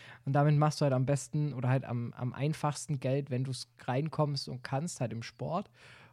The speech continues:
Und, ähm, deshalb, ich, ich verstehe aber auch jeden, der halt auch gesagt hat, "Hey, die Fußball,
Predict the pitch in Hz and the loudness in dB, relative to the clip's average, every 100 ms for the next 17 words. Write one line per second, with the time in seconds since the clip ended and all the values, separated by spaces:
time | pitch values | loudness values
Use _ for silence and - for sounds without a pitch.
0 | - 147 139 139 139 131 120 127 135 131 | -4 2 4 4 2 -2 -2 0 0 0
1 | 127 127 143 175 139 - - - _ 151 | -2 -4 -2 -2 -2 -10 -20 -20 _ -10
2 | 147 170 - - 160 240 285 220 147 233 | -8 -8 -4 -2 2 6 6 6 4 4
3 | 220 185 170 160 143 160 180 175 147 175 | 4 4 4 4 2 2 2 2 4 4
4 | 175 - 202 - 165 160 | 2 2 0 4 4 4